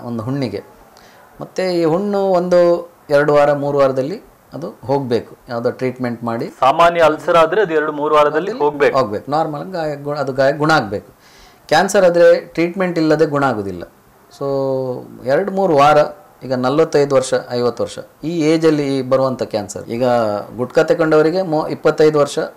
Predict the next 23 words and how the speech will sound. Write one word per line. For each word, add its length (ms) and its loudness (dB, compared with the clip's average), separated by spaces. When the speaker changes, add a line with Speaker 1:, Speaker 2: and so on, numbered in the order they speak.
Speaker 1:
ಇಪ್ಪತ್ತೆಂಟು 480 -2
ವರ್ಷದಲ್ಲಿ 380 0
ಕೂಡ 160 -6
ಬರ್ತದೆ. 560 -4
So 100 -6
habit 400 0
ಇದ್ರೆ 420 0
any 180 -2
ಈ 260 -6
small 500 2
ulcer 300 0
in 140 -6
the 200 4
oral 280 2
cavity 380 -2
ಅಥವಾ 380 -10
buccal 280 2
mucus, 320 -4
ಅಂದ್ರೆ 360 -8
ದವಡೆಯಲ್ಲಿ 440 0
ಕಂಡ್ರೆ 500 2
ಎರಡು 240 2
ವಾರದಲ್ಲಿ 640 2